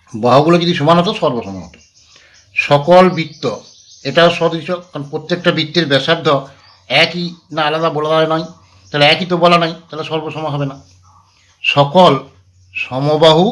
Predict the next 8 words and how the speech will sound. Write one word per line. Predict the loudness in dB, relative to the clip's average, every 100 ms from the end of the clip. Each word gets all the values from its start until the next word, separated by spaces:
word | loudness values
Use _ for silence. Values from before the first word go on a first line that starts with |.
| -2
না | -6
সমদ্বিবাহু | -4 -2 -2 0 2 2
ত্রিভুজ | 2 -6 -6
সদ-, | -4 -4 -6
সদৃশ। | -10 -10 -12 -20 -20 -20 -20 -20 -20 -10
দেখো, | -2 -2
সমবাহু | 0 -2 4 6 4
ত্রিভুজের | 2 -2 -2 -4